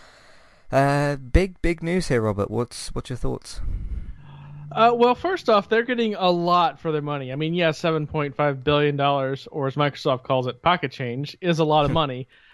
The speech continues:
Speaker 2: But they didn't buy Bethesda. They bought Bethesda's parent company,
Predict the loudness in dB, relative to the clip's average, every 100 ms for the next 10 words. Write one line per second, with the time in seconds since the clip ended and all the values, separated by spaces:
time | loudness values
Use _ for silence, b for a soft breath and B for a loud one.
0 | b -4 2 2 2 -2 0 2 2 -2
1 | -2 0 0 -4 -4 -4 0 0 0 -4
2 | -2 0 0 0 -6 -6 -10 -2 -2 -2
3 | -4 -4 -4 -8